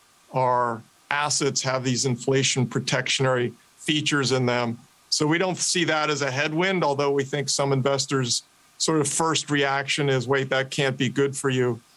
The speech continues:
And we're spending time now to explain to them why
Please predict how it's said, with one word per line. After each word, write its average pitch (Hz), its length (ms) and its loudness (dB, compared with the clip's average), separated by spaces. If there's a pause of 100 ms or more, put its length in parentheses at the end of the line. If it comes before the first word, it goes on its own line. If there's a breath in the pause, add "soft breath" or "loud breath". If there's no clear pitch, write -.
(180)
And 143 140 0
we're 143 80 2
spending 156 420 2
time 135 260 2
now 135 260 2
to 139 100 -4
explain 139 500 0
to 135 100 0
them 127 220 2
why 123 320 2